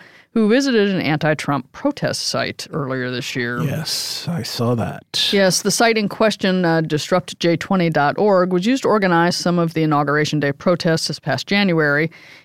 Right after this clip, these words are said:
Speaker 1: and the G O J served DreamHost with a search warrant demanding not only I P addresses, but email addresses, photos, and contact details of people who use the site.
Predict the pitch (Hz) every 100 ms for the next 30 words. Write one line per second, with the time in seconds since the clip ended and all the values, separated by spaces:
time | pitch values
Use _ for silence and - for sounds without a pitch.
0 | - 370 359 233 226 208 175 160 165 165
1 | - 151 147 165 170 151 156 147 - -
2 | 160 143 143 131 277 - 151 156 156 151
3 | 160 160 160 156 160 160 156 135 135 -
4 | 254 208 160 147 - 160 170 - 147 170
5 | 165 160 156 156 156 - 143 - 165 160
6 | 156 147 147 139 131 - 208 208 143 131
7 | - 131 - 135 143 156 165 165 151 156
8 | 156 160 175 117 135 135 - 131 120 165